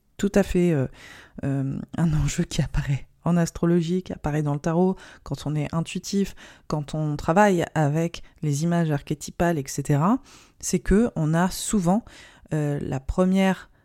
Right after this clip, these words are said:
interprétation qui nous vient, c'est, euh, celle qui nous porte au cœur. C'est celle qui nous émeut, c'est celle qui nous parle, c'est celle qui correspond à notre vécu, et cetera. Il faut absolument garder une forme de recul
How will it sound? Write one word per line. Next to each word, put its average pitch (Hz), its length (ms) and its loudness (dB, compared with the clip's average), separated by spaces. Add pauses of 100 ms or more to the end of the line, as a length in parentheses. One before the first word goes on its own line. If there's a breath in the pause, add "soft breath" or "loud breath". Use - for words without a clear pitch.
(140)
interprétation 185 800 0
qui - 200 -6
nous 151 120 0
vient, 196 320 0 (120)
c'est, 180 360 0
euh, 143 180 2
celle 190 460 0 (400 soft breath)
qui 196 340 0 (420)
nous 170 320 -2
porte 175 300 0
au 175 60 0
cœur. 165 280 -2
C'est - 160 -4
celle 175 300 0
qui - 200 -10
nous 147 380 0
émeut, 190 340 4
c'est - 160 -4
celle 151 340 -2
qui - 140 -8
nous 123 140 -4
parle, 185 480 2
c'est - 220 -6
celle 147 320 -6
qui - 160 -20
correspond 160 600 -6 (320 loud breath)
à 139 100 -4
notre 139 320 -2
vécu, 165 520 -4
et 175 100 -6
cetera. 156 460 0 (520 loud breath)
Il 175 100 -4
faut 196 320 -2
absolument 170 540 -2
garder 175 520 0
une 156 120 -6
forme 165 360 -4
de 143 80 -2
recul 170 640 0